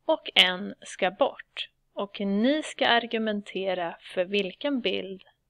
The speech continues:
ni vill ta bort. Nu börjar vi. Här har vi första sidan.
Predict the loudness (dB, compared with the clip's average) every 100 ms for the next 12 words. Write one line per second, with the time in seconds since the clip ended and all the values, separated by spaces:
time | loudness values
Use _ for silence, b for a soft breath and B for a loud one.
0 | _ -4 2 2 2 0 -2 -4 -4 -4
1 | -8 -8 -8 _ _ _ _ _ _ _
2 | _ _ _ _ _ b b b b b
3 | _ 0 2 2 0 -4 -4 -6 -10 -14
4 | _ _ _ _ _ _ _ _ _ _
5 | _ _ -20 _ _ _ B B B B
6 | B 6 6 6 2 0 -2 -4 0 4
7 | 4 2 -4 -10 -10 -14